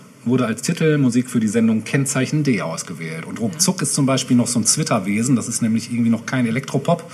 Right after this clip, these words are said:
Speaker 1: sondern das ist noch eher Krautrock
Speaker 2: <clears throat>
Speaker 1: mit elektronischen Einflüssen.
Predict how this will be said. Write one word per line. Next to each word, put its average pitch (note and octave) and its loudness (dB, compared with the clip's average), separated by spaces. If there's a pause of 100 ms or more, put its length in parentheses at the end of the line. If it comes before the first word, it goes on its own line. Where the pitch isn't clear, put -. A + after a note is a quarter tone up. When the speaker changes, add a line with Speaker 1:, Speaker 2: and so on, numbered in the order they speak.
(300)
Speaker 1:
sondern A2+ 0
das G#2+ -2
ist A2+ -2
noch - -2
eher C3+ 2
Krautrock F3+ 2
Speaker 2:
<clears throat> F3 -2
Speaker 1:
mit - -2
elektronischen A#2 2
Einflüssen. G#2 -4